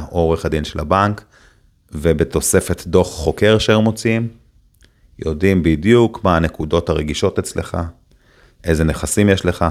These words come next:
מה היה לך בעבר, הם מקבלים איזשהו תשקיף עליך, שהם קוראים אותך כמו ספר פתוח. כאן למעשה, כשהעולם הזה זר לך ולכל אדם שנכנס אליי למשרד, זה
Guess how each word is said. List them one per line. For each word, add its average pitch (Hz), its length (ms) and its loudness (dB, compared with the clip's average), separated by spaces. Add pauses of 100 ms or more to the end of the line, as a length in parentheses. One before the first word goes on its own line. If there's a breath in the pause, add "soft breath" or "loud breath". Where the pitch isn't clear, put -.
מה 82 140 0
היה 78 80 2
לך 80 200 -2
בעבר, 80 560 0 (400 soft breath)
הם 87 100 -4
מקבלים 87 380 0
איזשהו 98 300 -2
תשקיף 117 440 -4
עליך, 117 340 2 (540 soft breath)
שהם 85 460 -4
קוראים 101 260 4
אותך 107 180 0 (100)
כמו 85 100 0
ספר 85 360 0
פתוח. - 640 0 (380)
כאן 113 360 2
למעשה, 82 540 2 (840)
כשהעולם 85 500 4
הזה 87 160 2
זר 87 260 4
לך 85 240 2 (100)
ולכל 80 440 0 (100)
אדם 80 280 -2
שנכנס 85 360 -2
אליי 80 160 2
למשרד, 98 540 0 (1160 soft breath)
זה 92 360 2